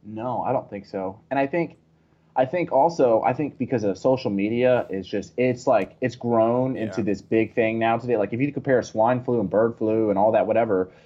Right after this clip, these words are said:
Speaker 1: back then, that was, like, I don't know how many years ago, but it's like, I feel like social media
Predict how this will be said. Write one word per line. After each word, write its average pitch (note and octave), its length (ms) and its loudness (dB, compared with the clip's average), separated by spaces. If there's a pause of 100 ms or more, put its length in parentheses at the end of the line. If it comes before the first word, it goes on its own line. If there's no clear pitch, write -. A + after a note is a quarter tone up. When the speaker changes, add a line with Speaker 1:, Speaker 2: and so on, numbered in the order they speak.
(160)
Speaker 1:
back G#2+ 200 2
then, C3 100 0
that C3+ 120 2
was, B2+ 100 -2
like, G3+ 200 -2 (100)
I E3 60 2
don't F#3+ 100 2
know C#3 60 0
how C3+ 60 -4
many A2+ 140 -4
years C3 280 -2
ago, F#2+ 480 -4
but G#2 360 2 (260)
it's A#2+ 120 -8
like, G#2+ 260 0 (380)
I D#3+ 80 2
feel F3+ 120 -2
like - 240 -6
social E3+ 380 -2
media C3 580 -2